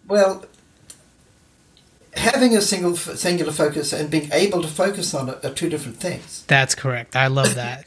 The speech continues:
Speaker 2: Please talk about that.
Speaker 1: <laughs> So, you know, it's all very well to say in theory you focus on this mantra and this technique, but how do you,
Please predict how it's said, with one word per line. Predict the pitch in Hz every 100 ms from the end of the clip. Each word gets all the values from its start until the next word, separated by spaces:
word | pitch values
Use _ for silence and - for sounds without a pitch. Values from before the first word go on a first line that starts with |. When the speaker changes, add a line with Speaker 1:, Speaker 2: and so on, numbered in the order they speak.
| _
Speaker 2:
Please | 220 226 -
talk | 160 139
about | 131 127
that. | - - _
Speaker 1:
<laughs> | _ _ - - 127 127 202
So, | - - - 202 180 185 208 202 247 262 - - -
you | - 208
know, | 180 170 -
it's | - -
all | 208 175
very | 175 180
well | 156 165
to | 160
say | 151 165 165
in | 151
theory | - 190 180
you | 147 151 151
focus | 156 156 151
on | 151 151
this | 139
mantra | 135 135 139 139
and | 135
this | 135 135
technique, | 151 135 160 202 -
but | 139 127
how | -
do |
you, | 156